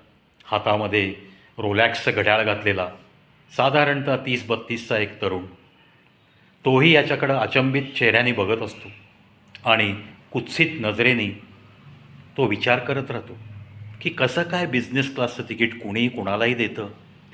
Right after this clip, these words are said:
काय चाललंय काय असं, सिंगापूर एअरलाइन्स काय बिघडली का काय, यांचं व्यवस्थापन बहुतेक बरोबर नाही, असे काही विचार करत तो बसलेला असतो.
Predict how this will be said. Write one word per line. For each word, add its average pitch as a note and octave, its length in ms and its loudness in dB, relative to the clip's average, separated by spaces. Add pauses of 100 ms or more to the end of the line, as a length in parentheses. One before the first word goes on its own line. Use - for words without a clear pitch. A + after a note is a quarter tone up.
(340)
काय C3+ 220 2
चाललंय G#2 380 4
काय D3 160 0
असं, A2 360 -2 (460)
सिंगापूर A2+ 420 2
एअरलाइन्स A2+ 560 2 (200)
काय A#2 140 4
बिघडली A2 440 2
का C3 100 -2
काय, A#2 260 -6 (320)
यांचं A2 240 -2
व्यवस्थापन A2+ 640 -2
बहुतेक G2+ 340 -2
बरोबर G#2 340 0
नाही, G#2+ 180 -10 (1300)
असे C#3 240 2
काही E3+ 260 4
विचार D3 340 2
करत C#3 340 -4 (120)
तो A#2+ 100 -2
बसलेला A#2 400 -2
असतो. G#2 420 -6